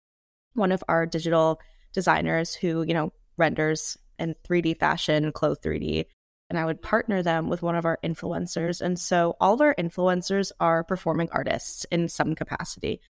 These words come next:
Um, and so one of the first collabs that we did was between one of our designers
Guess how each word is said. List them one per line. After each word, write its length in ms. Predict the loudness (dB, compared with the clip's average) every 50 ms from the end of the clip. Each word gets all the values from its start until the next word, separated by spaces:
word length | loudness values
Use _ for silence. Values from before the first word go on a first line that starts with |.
| _ _ _ _ _ _ 0
Um, 220 | 2 2 2 2 2
and 120 | -2 -2
so 460 | 0 2 4 4 4 4 2 0 0
one 180 | 0 0 0 0
of 60 | 0
the 100 | -2 -2
first 600 | -2 -2 -2 -2 -2 -4 -6 -10 -12 -12 -14 -16 -16 -18 _ -4
collabs 440 | 2 4 4 4 4 2 0 0
that 120 | 0 0 2
we 160 | 2 0 0
did 420 | 0 0 0 2 2 0 -2 -2
was 260 | 0 0 0 0 -2 -4
between 600 | -6 -6 -4 -4 -4 -4 -2 -2 -2 -2 -2 0
one 160 | 0 0 2
of 140 | 0 0 0
our 180 | 0 0 0
designers 800 | 0 -2 -2 -2 -2 -2 0 0 -2 -2 -2 -2 -4 -4 -6 -6